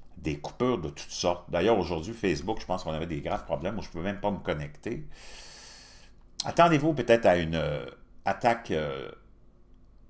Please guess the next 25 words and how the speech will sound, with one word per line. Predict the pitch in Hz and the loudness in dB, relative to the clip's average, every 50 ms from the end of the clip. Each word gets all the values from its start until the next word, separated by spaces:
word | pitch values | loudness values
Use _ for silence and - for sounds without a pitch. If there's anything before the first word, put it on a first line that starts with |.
| - - - - - | -20 -20 -16 -8 -2
électromagnétique | 101 98 95 90 - - 107 101 92 82 78 73 73 - - - 135 143 151 151 - - - - - - - - | 0 0 0 0 0 -2 -2 0 0 0 -2 -4 -4 -4 -2 -2 0 -2 -2 -6 -12 -18 -18 -20 -20 -16 -8 -4
en | - 85 80 - | -4 -4 -2 0
haute | - 98 95 - | 0 0 0 0
altitude, | 82 73 73 - 80 71 - - 127 135 151 151 143 117 - | -2 -4 -4 -8 -10 -8 -6 -4 -2 -2 -2 -4 -6 -8 -8
avec | - 73 73 73 - - | -8 -6 -6 -8 -8 -8
tous | - 131 - - | -8 -8 -6 -6
les | - 73 | -6 -4
satellites | 73 - - 110 - - 85 76 78 98 95 - | -4 -2 -4 -4 -2 -2 -4 -2 -2 -4 -6 -6
qui | - - | -10 -12
sont | - 85 80 - | -10 -8 -8 -8
à | 82 | -8
capacité | 76 - 80 - - 76 - - - 107 | -8 -8 -8 -8 -6 -8 -8 -8 -8 -6
nucléaire. | 104 90 73 73 78 71 73 92 110 120 - - - - - - - - - - | -6 -6 -6 -6 -6 -4 -2 -2 -2 -4 -6 -12 -18 -20 -20 -20 -20 -20 -2 6
Attendez-vous | - 127 131 - - - 165 170 170 135 123 110 101 123 147 156 160 151 - - - | 8 8 8 8 8 6 6 6 8 6 6 6 6 6 4 4 4 4 2 -2 -4
à | - 98 | -4 -4
toutes | - - 151 147 | -4 -4 -2 2
sortes | - 131 101 | 2 2 2
de | 87 78 | 2 -2
choses, | - - 127 135 135 - | 0 0 0 0 0 -2
que | - 92 | -6 -4
ce | 87 92 | -4 -4
soit | 85 107 107 | -4 -2 -2
de | 98 | -2
façon | 85 87 82 - 98 92 | -2 -2 -2 -2 -4 -4
naturelle | 85 80 - - 92 85 110 127 131 131 - | -4 -6 -6 -4 -2 0 0 0 0 -2 -8